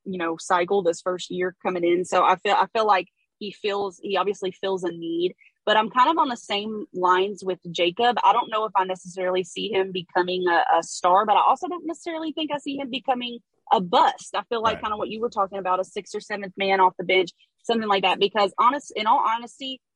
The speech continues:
Speaker 1: you're, you're valuable if you can shoot. And, and, you know, Jacob has already kinda mentioned, you know, brought up the N B A a couple times. Uh,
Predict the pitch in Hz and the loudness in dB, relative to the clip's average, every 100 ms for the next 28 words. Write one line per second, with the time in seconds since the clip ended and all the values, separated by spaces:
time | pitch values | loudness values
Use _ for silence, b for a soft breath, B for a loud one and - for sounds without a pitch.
0 | - 196 294 370 - 220 285 247 240 247 | -10 -6 -4 -6 -8 -6 -6 0 2 2
1 | 220 190 175 - 180 - 202 175 175 - | 0 -4 -8 -8 -12 -10 -12 -10 -10 -8
2 | 226 175 - - 185 190 180 185 185 175 | -6 -8 -10 -10 -4 -4 -2 -4 -4 -6
3 | - 180 180 190 185 226 226 214 190 190 | -8 -4 0 0 2 2 2 2 4 4
4 | 190 185 190 180 180 _ _ _ - - | 6 4 2 -2 -8 _ _ _ -20 -6
5 | 202 185 190 214 202 180 170 185 175 170 | -2 -2 -2 -2 -2 -2 -4 -2 0 2
6 | 180 185 196 190 180 170 175 170 170 190 | 4 4 4 0 -4 -2 0 2 0 -4
7 | 180 165 180 175 170 - 135 | -8 -6 -4 -4 -10 -4 -2